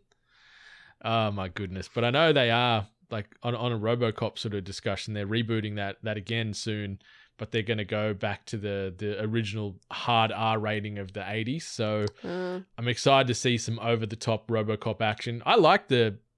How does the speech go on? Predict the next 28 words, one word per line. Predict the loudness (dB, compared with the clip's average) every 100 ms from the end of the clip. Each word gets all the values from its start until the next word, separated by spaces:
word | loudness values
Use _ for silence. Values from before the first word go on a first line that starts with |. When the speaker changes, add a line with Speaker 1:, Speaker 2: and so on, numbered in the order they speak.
| _
Speaker 1:
the | -10
sort | -2 0 2
of, | 0 -2 -8
the | -2
soft | 4 4 6
reboot | 4 4 0 -2
they | -4
did | -2 -4 -6
that | -8
came | -6 -2
out | -2
a | -4
few | -4
years | -2 0 0
ago | 2 0
that | 0
was | -4
a | -4
little | -4
bit | -4
lighter | 2 4 4
in | 0
tone. | -4 -6 -6 -10 -16 -20 -20 -2
I | 2
didn't | 2 0
think | 0
that | 0
was | 0